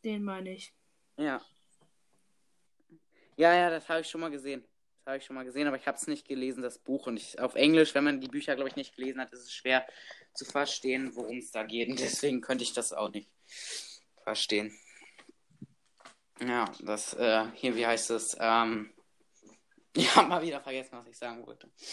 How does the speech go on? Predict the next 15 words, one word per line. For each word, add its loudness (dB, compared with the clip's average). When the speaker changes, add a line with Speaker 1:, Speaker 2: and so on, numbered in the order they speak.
Speaker 2:
Aber 10
wie -4
wir 10
halt 10
am -2
Anfang, -2
als -6
wir -6
so -4
alle -4
über -4
die -10
Playlist -4
geschrieben -4
haben, 0